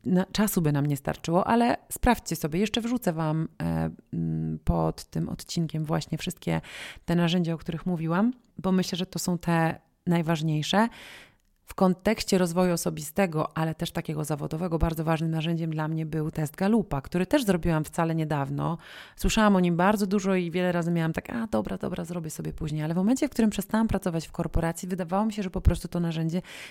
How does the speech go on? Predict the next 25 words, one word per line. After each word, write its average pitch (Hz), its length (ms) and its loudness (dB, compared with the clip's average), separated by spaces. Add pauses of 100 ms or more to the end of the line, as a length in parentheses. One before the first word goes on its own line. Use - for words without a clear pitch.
(180)
nie 453 140 2
jest 440 160 2
mi 220 80 4
do 180 100 2
końca 170 240 2
potrzebne. 139 480 0 (320)
Ale 165 120 0
okazuje 196 320 -2
się, 208 100 -2
że 202 160 0 (380)
może 226 220 6
niepotrzebne, 165 920 4 (160)
em, 151 300 -2
do 160 300 4
czegoś, 151 800 -2
ale 160 240 -4
do, 160 440 2 (340)
jako 175 200 2
narzędzie 190 380 4
do 175 120 2
zrozumienia 175 520 2
siebie 151 280 -2
lepszego 143 460 -2
jest 160 260 -6
wspaniałe. 190 800 0